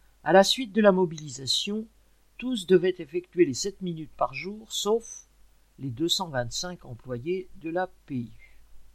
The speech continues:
Quand le lundi trois janvier, ceux-ci ont appris qu'ils devaient accomplir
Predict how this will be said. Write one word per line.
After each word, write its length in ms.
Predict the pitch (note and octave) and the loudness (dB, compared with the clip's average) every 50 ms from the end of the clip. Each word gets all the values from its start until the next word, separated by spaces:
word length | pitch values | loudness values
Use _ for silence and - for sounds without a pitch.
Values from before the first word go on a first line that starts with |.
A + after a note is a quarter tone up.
| _ _ _ _ _ _ _ _ _ _ _ _ _ _ - - - _ - - | _ _ _ _ _ _ _ _ _ _ _ _ _ _ -20 -20 -20 _ -8 0
Quand 160 | - G3+ G#3+ | 2 4 4
le 100 | G#3+ A3 | 6 4
lundi 360 | A3+ A3+ A#3+ B3 A#3 G#3+ A3+ - | 4 4 2 2 0 -2 -6 -6
trois 200 | - - G#3 F#3 | 0 2 2 2
janvier, 560 | D#3 E3+ D#3+ D3 B2 A#2+ - A#2+ A#2+ - - - | 2 0 -4 -4 -8 -12 -14 -14 -14 -16 -16 -18
ceux-ci 500 | - - - F#3+ F3+ - - - A3 A3 | -16 -12 -12 -10 -8 -6 -8 -6 -6 -6
ont 140 | G3 E3 - - | -8 -6 -6 -6
appris 420 | D#3 - - - G#3 G3 E3 D3 _ _ _ _ | -6 -6 -8 -10 -12 -12 -12 -16 _ _ _ _
qu'ils 220 | _ - D#3 C#3+ C3 A#2 A#2+ - | _ -18 -18 -16 -16 -18 -10 -4
devaient 540 | D3+ D#3+ E3 D3+ D3 E3 G3+ G3 F#3 - C#3+ | -2 -2 -2 -2 -4 -6 -6 -6 -6 -4 -6
accomplir 640 | C3+ - - - C3 A2 - C#3+ D#3+ E3+ D#3 - | -8 -8 -10 -18 -18 -18 -18 -8 -2 -2 -2 -2